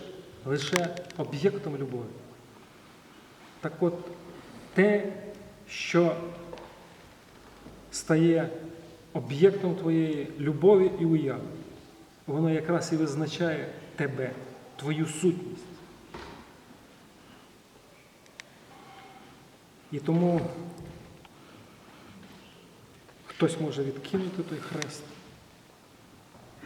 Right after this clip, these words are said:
і нарікати на небо. А хтось може з довірою нести його, довірившись Богові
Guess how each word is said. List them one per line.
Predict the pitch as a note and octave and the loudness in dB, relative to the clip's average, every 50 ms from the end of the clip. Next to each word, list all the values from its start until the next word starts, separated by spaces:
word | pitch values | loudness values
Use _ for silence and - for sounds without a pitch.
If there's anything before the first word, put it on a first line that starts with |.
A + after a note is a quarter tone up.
| - - - | -10 -2 2
і | G3+ | 4
нарікати | E3 D#3+ D#3 C#3+ C#3+ D3+ D#3+ D3+ C#3 - D3 | 6 6 4 2 0 -2 -4 -4 -4 -4 -6
на | C#3+ C#3 | -4 -4
небо. | C#3 C#3 C3+ C3 B2 B2 A#2+ A2+ - - - - - - - - - - - - - - - - - - D#3+ | -4 -4 -4 -6 -6 -8 -10 -12 -14 -18 -20 -20 -20 -20 -20 -20 -20 -20 -20 -20 -20 -20 -20 -20 -12 -8 -8
А | |
хтось | C3+ - - G3+ - - | -6 -2 -2 -2 0 0
може | G3 F#3+ E3+ D#3+ F3 F3 F3 - - - | 0 2 2 2 2 0 0 -4 -8 -10
з | B2 B2 | -8 4
довірою | B2 D#3+ E3+ F3 G3 G3+ F3+ F3 D3 C3+ B2+ F2+ F2 - - - - - - - - - - - - - | 8 8 10 10 10 8 6 6 6 4 2 0 -4 -8 -10 -12 -12 -16 -18 -18 -20 -20 -20 -20 -14 -6
нести | - D3 D#3 D3+ - - - A#3+ | -4 -2 -2 -2 -2 -2 -2 -2
його, | A3+ E3 B2 - - - - - - - - - - - - - - - - - - - - - - - - | 0 -2 -2 -4 -6 -12 -14 -16 -16 -18 -18 -20 -20 -20 -20 -20 -20 -20 -20 -20 -20 -20 -20 -20 -18 -8 -2
довірившись | C#3 D#3+ A#3 B3+ A#3 F#3+ - G3+ D#3 | 0 0 2 2 0 -2 -2 -4 -4
Богові | B2 A#2 B2+ C3 B2 A#2+ A#2 | -4 -2 -2 -2 -2 -4 -6